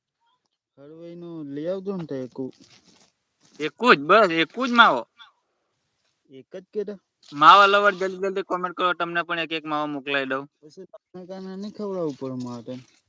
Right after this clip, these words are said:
Speaker 2: હા કે, પણ મને પેલા તમારા નહીં ફાવતા, પેલા સુરતી તમાકુ વાળા.
Speaker 1: હા?
Speaker 2: પેલા સુરતી તમાકુ વાળા નહીં ફાવતા.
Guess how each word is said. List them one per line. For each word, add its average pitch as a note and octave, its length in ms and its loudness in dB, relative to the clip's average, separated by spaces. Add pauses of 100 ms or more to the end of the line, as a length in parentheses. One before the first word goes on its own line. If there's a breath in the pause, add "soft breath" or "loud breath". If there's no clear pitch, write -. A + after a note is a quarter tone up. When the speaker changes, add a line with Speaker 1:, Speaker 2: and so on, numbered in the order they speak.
(720)
Speaker 2:
હા C#3+ 180 2
કે, C#3 140 -6 (260)
પણ B2+ 200 -12
મને C#3+ 220 -2
પેલા F3 260 -6
તમારા E3 300 2
નહીં D3+ 220 -6
ફાવતા, E3+ 280 0
પેલા F3 200 -4
સુરતી C#3+ 240 -8
તમાકુ D3 320 -4
વાળા. C#3+ 280 -4 (920)
Speaker 1:
હા? E3 180 -18 (1080)
Speaker 2:
પેલા E3 100 -6
સુરતી D3 340 -10
તમાકુ E3 320 0
વાળા E3+ 220 0
નહીં D3 200 -6
ફાવતા. C#3+ 380 -2